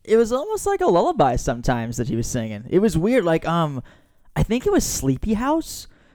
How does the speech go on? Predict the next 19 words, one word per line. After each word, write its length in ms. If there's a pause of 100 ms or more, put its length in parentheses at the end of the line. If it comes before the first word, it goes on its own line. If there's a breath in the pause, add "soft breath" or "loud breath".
a 60
song 220
I 40
was 80
listening 260
to, 160
where 120
it 60
was 140
like, 180
"Whoa, 540
like, 360 (440)
this 140
is 100
just 180
making 260
me 120
feel 260
comfortable." 720